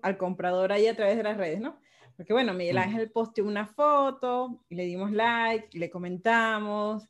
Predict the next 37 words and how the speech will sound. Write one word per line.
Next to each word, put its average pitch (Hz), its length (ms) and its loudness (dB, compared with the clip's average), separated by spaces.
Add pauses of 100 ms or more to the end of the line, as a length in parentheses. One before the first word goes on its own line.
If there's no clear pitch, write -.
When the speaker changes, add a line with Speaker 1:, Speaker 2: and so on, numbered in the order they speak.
Speaker 2:
Mm. 147 60 -6 (240)
Speaker 1:
y 202 60 -2
hemos 220 240 2
ido 240 180 4
ahí 247 160 4
ganándonos 226 880 -2
ese 208 240 -2
terreno. 196 600 -2 (300)
¿Tú - 80 -6
crees 240 200 2
que 302 160 2
eso 294 240 0
de 254 80 4
alguna 214 460 0
manera 240 480 0
ayude 233 840 -2 (440)
en 202 200 0
el 196 100 0
momento 202 480 -2
incluso 254 400 -2
hasta 240 260 -2
de 196 140 0
una 208 180 -2
licitación, 214 540 -4
que 226 60 -4
es 262 80 0
un 247 100 -2
proceso 233 380 -4
un 247 80 -4
poquito 214 320 -6
más 220 220 -4
denso 220 680 -2
y 185 260 -2
más 175 260 -6
largo 208 680 0
y 196 80 -6
tal, 196 260 0